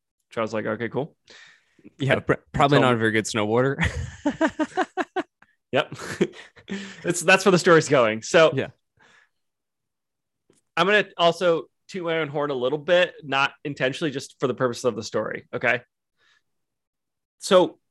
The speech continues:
Speaker 1: when you're snow-, he's snowboarding, he's like, "I just don't turn." He just doesn't turn. He just goes straight, but he only likes to go down greens.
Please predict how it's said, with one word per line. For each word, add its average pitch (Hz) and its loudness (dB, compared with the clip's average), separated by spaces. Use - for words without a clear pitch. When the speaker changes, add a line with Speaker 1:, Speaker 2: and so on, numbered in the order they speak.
Speaker 1:
when 165 0
you're 160 0
snow-, 180 0
he's 175 -4
snowboarding, 151 4
he's 143 -6
like, 139 -4
"I 143 2
just 123 -8
don't 110 0
turn." 113 -8
He 143 -6
just 143 -4
doesn't 120 -2
turn. 117 -8
He 131 -10
just 151 -10
goes 196 0
straight, 135 2
but 135 -2
he 143 0
only 165 2
likes 170 0
to 175 -6
go 156 2
down 135 -4
greens. 110 -12